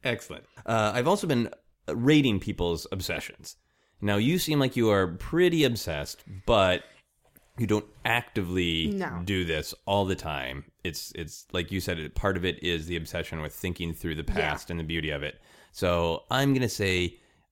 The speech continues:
Speaker 1: I'm gonna give you, like, four out of seven Dennises.
Speaker 2: Oh, it's a seven
Speaker 1: So it's
Speaker 2: Dennis scale?
Speaker 1: Yeah, it's a seven Dennis scale. I think you're at about a four. Does
Speaker 2: I
Speaker 1: that
Speaker 2: think
Speaker 1: seem
Speaker 2: a four
Speaker 1: fair?
Speaker 2: is absolutely fair, especially now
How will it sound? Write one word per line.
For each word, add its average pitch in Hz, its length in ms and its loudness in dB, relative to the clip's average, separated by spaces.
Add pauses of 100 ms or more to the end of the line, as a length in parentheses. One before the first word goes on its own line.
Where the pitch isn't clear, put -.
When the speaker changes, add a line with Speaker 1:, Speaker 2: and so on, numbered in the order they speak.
Speaker 1:
I'm 131 120 2
gonna 139 100 6
give 117 140 2
you, 104 100 4
like, 90 220 0
four 110 520 2
out 92 200 2
of 85 100 -4
seven 78 480 -4
Dennises. 69 640 -10 (400)
Speaker 2:
Oh, 320 80 2
it's 330 140 -2
a 165 100 -4
seven 202 1000 -6
Speaker 1:
So 196 120 0
it's 190 80 4
Speaker 2:
Dennis 190 240 -2
scale? 208 540 -6
Speaker 1:
Yeah, 87 200 2
it's - 120 -6
a 92 80 -6
seven 120 300 0
Dennis 127 260 2
scale. - 460 -6
I 110 100 -6
think 139 160 -2
you're 123 100 4
at 113 80 2
about 101 200 2
a 90 40 0
four. - 400 -10
Does - 100 -2
Speaker 2:
I - 20 2
Speaker 1:
that 285 60 2
Speaker 2:
think 403 100 2
Speaker 1:
seem 466 100 4
Speaker 2:
a - 40 0
four - 180 2
Speaker 1:
fair? 220 60 4
Speaker 2:
is 196 180 0
absolutely 202 420 -2
fair, 175 340 -8 (340)
especially 302 520 -2
now 220 480 -2